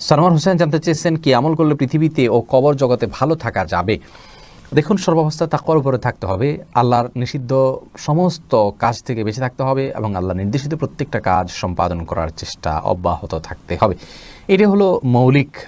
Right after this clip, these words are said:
আহ, নির্দেশনা। আর বিচ্ছিন্ন বা পৃথকভাবে আলাদা করে নির্দেশনা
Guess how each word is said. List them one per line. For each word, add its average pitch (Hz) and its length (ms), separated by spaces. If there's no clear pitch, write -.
আহ, 101 300
নির্দেশনা। 110 560
আর 98 180
বিচ্ছিন্ন 151 400
বা 131 140
পৃথকভাবে 139 500
আলাদা 107 260
করে 104 120
নির্দেশনা 98 540